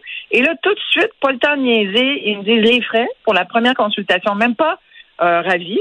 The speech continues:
de, de vous avoir comme nouvelle cliente, euh, parlez-moi de votre problème. Non, tout de suite, c'est les frais pour une première consultation, c'est deux cent cinquante. Un seul problème de dermatologie.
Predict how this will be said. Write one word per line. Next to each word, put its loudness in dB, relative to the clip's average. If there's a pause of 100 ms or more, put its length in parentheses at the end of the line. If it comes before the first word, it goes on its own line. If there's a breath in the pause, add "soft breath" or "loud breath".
de, 2
de 0
vous -4
avoir 2
comme -4
nouvelle -2
cliente, -2 (120)
euh, 2 (100)
parlez-moi 0
de -8
votre 0
problème. -2
Non, 0 (100)
tout 0
de -10
suite, 0
c'est 4
les 2
frais -2 (380)
pour 2
une -2
première 0
consultation, 0 (360 loud breath)
c'est -2
deux 2
cent -4
cinquante. -2
Un 0
seul 0
problème 0
de -2
dermatologie. 0